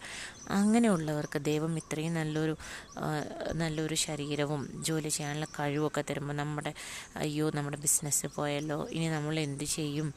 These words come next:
അല്ലെങ്കിൽ നമുക്ക് ഒരുപാട് കടങ്ങളുണ്ടല്ലോ, നമ്മൾ എന്ത് ചെയ്യും?" എന്നാലോചിക്കുന്നവർ, "അയ്യോ, ഈ കടത്തിൻ്റെ കൂടെ എനിക്ക് ജീവിക്കാൻ വയ്യാന്ന് മാത്രമായിട്ട് ഇരിക്കുവാണോ? അതോ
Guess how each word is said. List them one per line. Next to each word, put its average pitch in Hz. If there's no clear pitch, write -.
അല്ലെങ്കിൽ 156
നമുക്ക് 151
ഒരുപാട് 151
കടങ്ങളുണ്ടല്ലോ, 143
നമ്മൾ 143
എന്ത് 147
ചെയ്യും?" 147
എന്നാലോചിക്കുന്നവർ, 147
"അയ്യോ, 151
ഈ 147
കടത്തിൻ്റെ 156
കൂടെ 160
എനിക്ക് 160
ജീവിക്കാൻ 151
വയ്യാന്ന് 160
മാത്രമായിട്ട് 165
ഇരിക്കുവാണോ? 147
അതോ 143